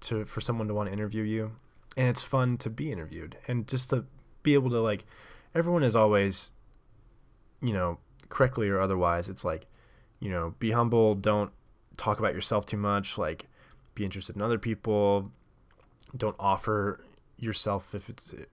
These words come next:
you know, without someone asking you to, you know, you know, that kind of stuff. Just, like, be a nice, humble, selfless type of person. But, um, also, we all have these stories to share, you know,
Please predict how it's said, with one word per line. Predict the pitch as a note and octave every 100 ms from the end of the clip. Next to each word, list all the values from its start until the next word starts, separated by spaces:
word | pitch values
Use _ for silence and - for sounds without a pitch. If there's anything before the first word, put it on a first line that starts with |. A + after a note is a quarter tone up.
| _
you | - - B2+
know, | G#2+ F#2 F2 _ _ _ _ _ _ _ -
without | A2+ A2 G#2 -
someone | A2+ G2+
asking | F#2 G#2 - B2 A2+
you | A2+
to, | - B2+
you | A#2+
know, | A#2+ B2+
you | F3
know, | F3 -
that | F3+ D3
kind | G2+
of | F2+
stuff. | F2+ -
Just, | B2
like, | G2+ F#2+ - - - - - _ -
be | C3+
a |
nice, | G#2+ G2+ -
humble, | G#2+ F#2+ F#2+ F2+
selfless | - G2+ F#2+ - F#2+ -
type | - F#2+
of | G2
person. | - - - G#2
But, | G2 - _ - - - - - - - _ _ - -
um, | B2 A#2 G#2
also, | F3+ -
we | D3
all | C3
have | C3+ C3+
these | C#3
stories | - E3 B3 -
to | G2
share, | - - - -
you | A2+
know, | G#2 D3